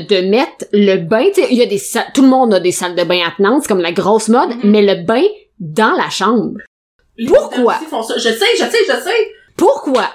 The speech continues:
Speaker 2: Oui, sauf que là, en plus, le bain, tu le vides, ok, c'est correct. Mais là, ton spa, il est tout le temps là, pis il est tout le
Speaker 1: Tout le
Speaker 2: temps
Speaker 1: temps.
Speaker 2: chaud.
Speaker 1: Ouais, pis il est tout le temps humide.
Speaker 2: Ouais, la chambre était comme tout le temps chaude. Je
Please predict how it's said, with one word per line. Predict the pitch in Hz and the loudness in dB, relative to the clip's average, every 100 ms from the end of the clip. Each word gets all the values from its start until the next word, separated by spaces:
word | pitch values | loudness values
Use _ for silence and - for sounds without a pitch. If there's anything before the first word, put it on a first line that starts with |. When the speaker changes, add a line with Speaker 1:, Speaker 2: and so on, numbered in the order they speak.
| _ _ _ _ _ _ _ | _ _ _ _ _ _ _
Speaker 2:
Oui, | 226 349 415 | -2 0 0
sauf | 277 | -4
que | 233 | -2
là, | 294 453 | 0 0
en | |
plus, | 427 480 | -2 0
le | 202 196 | -2 0
bain, | 339 | -2
tu | - 190 | -2 -8
le | |
vides, | 196 294 208 | -2 0 0
ok, | - 269 | -2 -6
c'est | - | -4
correct. | 196 453 - _ _ 175 | -4 -4 -12 _ _ -6
Mais | 180 190 | 0 2
là, | 196 392 285 | 2 0 -4
ton | - | -8
spa, | - - 370 381 | -10 -4 -2 -2
il | 156 | -12
est | - | -2
tout | 196 | -2
le | 185 | -2
temps | 190 175 | -4 -2
là, | 214 | -2
pis | 247 202 | -2 -6
il | 180 | -10
est | - | -2
tout | 185 | 0
le | |
Speaker 1:
Tout | 240 | 2
le | - | 2
Speaker 2:
temps | 247 240 | 2 0
Speaker 1:
temps. | |
Speaker 2:
chaud. | 233 - - - | -2 -8 -8 -2
Speaker 1:
Ouais, | 285 453 - _ _ | 0 0 -2 _ _
pis | 202 | -8
il | |
est | 214 | -2
tout | 208 | 0
le | |
temps | 359 - | 0 0
humide. | 240 220 269 640 453 220 190 - _ _ - | 2 4 4 2 0 -2 -2 -6 _ _ -8
Speaker 2:
Ouais, | 269 330 - | -4 -4 -2
la | 226 | -4
chambre | 220 381 | 0 0
était | 302 214 | 0 -2
comme | 214 | -2
tout | 311 | -4
le | 311 | -2
temps | 339 262 | -2 -2
chaude. | - - 254 247 247 233 233 226 - _ _ _ | -6 -6 -4 -4 -6 -10 -12 -12 -18 _ _ _
Je | 226 220 214 214 | -6 0 0 0